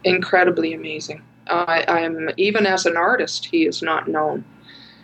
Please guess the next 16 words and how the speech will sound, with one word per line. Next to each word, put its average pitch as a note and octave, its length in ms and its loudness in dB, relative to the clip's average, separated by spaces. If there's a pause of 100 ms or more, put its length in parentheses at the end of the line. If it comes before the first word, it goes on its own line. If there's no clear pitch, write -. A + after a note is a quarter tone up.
(160)
It's F3 220 0
unfortunate F#3 800 0
in, E3+ 300 -6
in E3+ 180 0
my E3+ 260 2
view, F3 340 2
and E3+ 200 -2
perhaps G3+ 500 0
it F#3+ 100 2
is, F3 380 0
um, F#3 480 -2 (380)
meant F#3+ 340 4
to F3+ 100 2
be. F3+ 400 2 (760)
I, F3+ 340 4
I F3+ 180 2